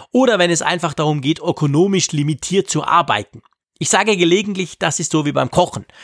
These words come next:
Es gibt Hobbyköche, die kochen viel leckerer als Restaurantköche.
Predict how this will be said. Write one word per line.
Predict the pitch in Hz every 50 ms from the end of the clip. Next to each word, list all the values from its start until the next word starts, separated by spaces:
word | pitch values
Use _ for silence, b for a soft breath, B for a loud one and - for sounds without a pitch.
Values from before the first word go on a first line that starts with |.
| B B B B
Es | B - - -
gibt | 190 - - -
Hobbyköche, | - - 262 247 - 226 220 - - 185
die | 160 156
kochen | - 180 175 - 175 156
viel | - - 180 170
leckerer | 147 160 - - - 165
als | 156 156 - -
Restaurantköche. | 131 127 - - 143 110 139 175 208 - - 127 123 - - -